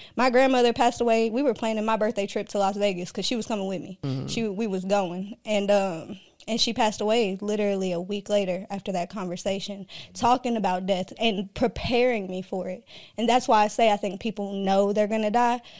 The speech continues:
Speaker 1: because they kind of pre-, like, that whole conversation was preparing me. Like, are you good without me?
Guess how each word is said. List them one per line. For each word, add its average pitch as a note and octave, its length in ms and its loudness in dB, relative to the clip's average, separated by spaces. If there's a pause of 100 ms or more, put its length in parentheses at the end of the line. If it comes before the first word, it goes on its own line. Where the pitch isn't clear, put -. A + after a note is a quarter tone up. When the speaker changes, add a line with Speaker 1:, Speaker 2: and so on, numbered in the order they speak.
(200)
Speaker 1:
because G#3 480 2
they G3 380 0 (220)
kind A#3 220 2
of G#3 60 -2
pre-, - 180 -6
like, G3 200 0
that G3+ 160 0
whole A3+ 160 2
conversation G#3 500 -2
was G3 80 -4
preparing G3+ 400 -2
me. F#3+ 80 -4
Like, G3 180 -6
are F#3+ 100 0
you G#3 280 -2
good G3 340 -2
without F#3 380 -4
me? F#3+ 180 -18